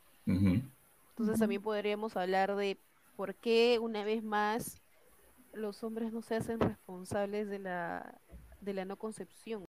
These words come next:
Speaker 2: Preguntamos además a los hombres si es que habían usado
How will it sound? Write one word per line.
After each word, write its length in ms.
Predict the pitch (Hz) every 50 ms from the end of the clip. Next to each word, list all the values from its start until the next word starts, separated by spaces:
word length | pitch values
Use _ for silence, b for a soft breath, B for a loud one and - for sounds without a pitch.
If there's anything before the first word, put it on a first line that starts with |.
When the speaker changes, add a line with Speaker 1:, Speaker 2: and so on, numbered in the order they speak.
| _ _ _ -
Speaker 2:
Preguntamos 840 | 247 240 226 226 226 226 226 214 - 302 320 330 320 294 294 - 269
además 480 | 233 208 190 196 202 214 220 233 226
a 80 | 240 240
los 240 | 214 190 196 - 247
hombres 560 | 233 226 226 220 214 214 214 226 262 - - - - -
si 200 | 247 233 226 214
es 160 | 214 214 220 - -
que 100 | - 214
habían 360 | 214 208 240 247 262 269 269
usado 920 | 220 208 - - - 226 220 220 220 220 220 220 220 220 220 214 - -